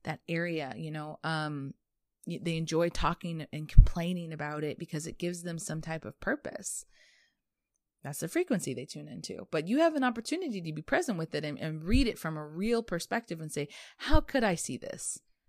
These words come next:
What will I choose and commit to in this circumstance of how I would like to see this, th-, what happened to me, whatever it is?"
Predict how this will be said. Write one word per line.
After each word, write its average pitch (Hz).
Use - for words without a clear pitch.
What 254
will 285
I 214
choose 185
and 151
commit 160
to -
in 160
this 175
circumstance -
of 156
how 185
I 165
would 156
like 147
to 143
see 147
this, 147
th-, 156
what 156
happened 147
to -
me, -
whatever 160
it 139
is?" -